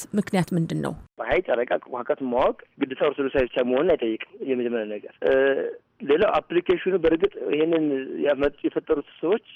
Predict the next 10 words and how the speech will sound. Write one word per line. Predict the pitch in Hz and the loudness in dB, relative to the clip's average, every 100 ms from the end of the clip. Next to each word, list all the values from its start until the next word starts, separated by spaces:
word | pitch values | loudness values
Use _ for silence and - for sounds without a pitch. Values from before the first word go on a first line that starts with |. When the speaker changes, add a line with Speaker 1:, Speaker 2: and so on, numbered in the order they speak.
| - | -4
Speaker 2:
አማኞች | 139 139 143 147 - | 0 2 2 0 -2
ወይም | 131 135 | -4 -2
ኦርቶዶክሳውያን | 135 139 - 143 135 | -2 -4 0 2 2
መሆናቸው | 131 135 131 - 220 151 | 0 0 0 0 0 0
የኦርቶዶክሳውያን | 143 131 - 131 131 123 | -2 -2 -2 -4 -4 -2
እንዲሆን | 127 196 | 0 0
አድርጎ | 139 120 120 | 0 -4 -2
አስመስሏል። | 123 135 120 - 110 - - - | -2 -2 -4 -2 -4 -6 -14 -14
እሱ | - 127 | -8 -2
ራሱ | 117 | -2